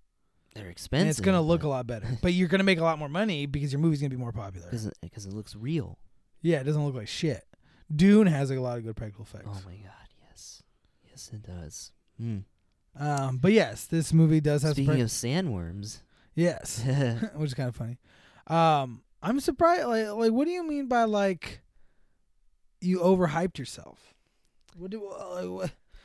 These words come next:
Speaker 1: Well, I think when the movie was done,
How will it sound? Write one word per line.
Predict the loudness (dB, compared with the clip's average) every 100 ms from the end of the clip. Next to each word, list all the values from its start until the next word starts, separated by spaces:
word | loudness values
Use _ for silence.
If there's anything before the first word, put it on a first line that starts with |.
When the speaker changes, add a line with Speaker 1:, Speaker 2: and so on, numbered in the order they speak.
| _ -8
Speaker 1:
Well, | -2 2 2 0 -4 -20 _ -20 -20 _ _ _ _ _
I | -10
think | -10 -6 -6 -6 _
when | -4 -2
the | 0
movie | 2 0 0 0
was | 0 -2 -6 -18 _ -2
done, | 2 2 2 -2 -6